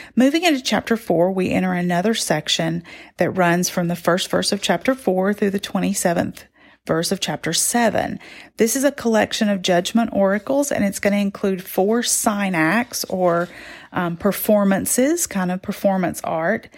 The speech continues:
that portrays the siege of Jerusalem. In verses one through three, he's ordered to build a model city, kinda like a diorama, and then, um, glower at it from behind an iron skillet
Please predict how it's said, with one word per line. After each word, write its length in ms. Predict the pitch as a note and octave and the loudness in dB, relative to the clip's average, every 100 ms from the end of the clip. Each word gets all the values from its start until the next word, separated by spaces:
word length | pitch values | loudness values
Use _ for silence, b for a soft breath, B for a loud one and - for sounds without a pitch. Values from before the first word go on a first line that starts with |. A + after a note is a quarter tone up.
| B B B - | B B B 0
that 180 | F3 - | 0 0
portrays 480 | F3+ A3 G#3 G#3 | 0 2 2 2
the 100 | G#3+ | -2
siege 340 | G3+ G#3 F#3+ F3 | -2 0 0 -2
of 80 | E3 | -2
Jerusalem. 840 | E3 E3 E3 D#3+ F3 - D#2+ - _ _ _ _ _ _ _ - B B B | -2 0 0 0 -2 -2 -4 -10 _ _ _ _ _ _ _ -20 B B B
In 120 | A3+ | 2
verses 380 | G#3+ A3+ C4 A#3 | 4 4 2 2
one 180 | A3 C4 | 2 4
through 180 | F#4+ F#4+ | 4 2
three, 440 | - G#3+ G#3 G#3+ | 0 0 2 0
he's 240 | G#3+ G#3 - | 0 -4 -2
ordered 380 | G3+ G3 G3 | -2 0 -2
to 280 | - G3+ F#3+ | -2 -2 -2
build 280 | F3+ F#3 F#3+ | 0 2 2
a 60 | F3+ | 0
model 340 | F3 E3 A#3+ | 2 2 2
city, 420 | - - F3 G#3 | 2 0 2 0
kinda 260 | B3 F#3 E3+ | -4 -4 -2
like 200 | F3 E3+ | -2 -2
a 40 | |
diorama, 800 | F3 E3 F3+ G3 E3+ D#3 G#3 B3+ B B B B B B - | 0 0 0 0 -2 0 0 0 B B B B B B 0
and 180 | G3 | 2
then, 400 | G3 F#3+ F#3 F#3 B B B - | 4 4 2 0 B B B -6
um, 260 | F#3+ - F#3+ G#3 | -4 -2 -4 -2
glower 560 | G#3 G#3 G#3 A#3 A#3 - | 0 2 4 4 4 4
at 220 | A3 A3 | 4 4
it 320 | C4+ - - _ _ _ _ | 2 -2 -12 _ _ _ _
from 360 | - G#3 F#3+ | -2 0 2
behind 600 | F#3 F3+ G#3 F#3+ F#3+ G3 | 0 -2 -2 0 0 0
an 120 | - F3+ | 0 0
iron 320 | F3 G3 G3 | 2 2 2
skillet 500 | - - F#3+ G#3 | 0 0 2 2